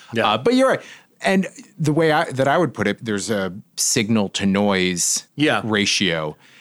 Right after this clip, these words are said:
Speaker 2: And when sort of everybody can afford a camera,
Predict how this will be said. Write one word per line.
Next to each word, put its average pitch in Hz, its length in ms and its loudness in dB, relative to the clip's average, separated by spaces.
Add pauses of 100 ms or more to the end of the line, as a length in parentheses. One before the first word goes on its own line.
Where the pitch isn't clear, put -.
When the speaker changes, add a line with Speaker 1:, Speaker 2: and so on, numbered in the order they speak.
(160)
Speaker 2:
And 127 260 0
when 123 440 0
sort 120 180 -2
of 110 80 -2
everybody 160 480 2
can 139 180 -4
afford 156 360 0
a 151 40 -2
camera, 117 600 0